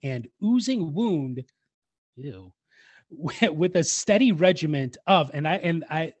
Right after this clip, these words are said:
I love this, "data-driven logic, humility," which I think should be highlighted there and is the most important part of this, "academic rigor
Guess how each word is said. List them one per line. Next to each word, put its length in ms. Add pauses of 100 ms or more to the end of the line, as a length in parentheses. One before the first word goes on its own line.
I 100
love 320
this, 460 (1040)
"data-driven 640
logic, 400 (680)
humility," 1200 (680)
which 200
I 80
think 400 (460)
should 340
be 120
highlighted 600
there 320 (220)
and 120
is 140
the 60
most 320
important 440
part 220
of 80
this, 320 (960)
"academic 600
rigor 580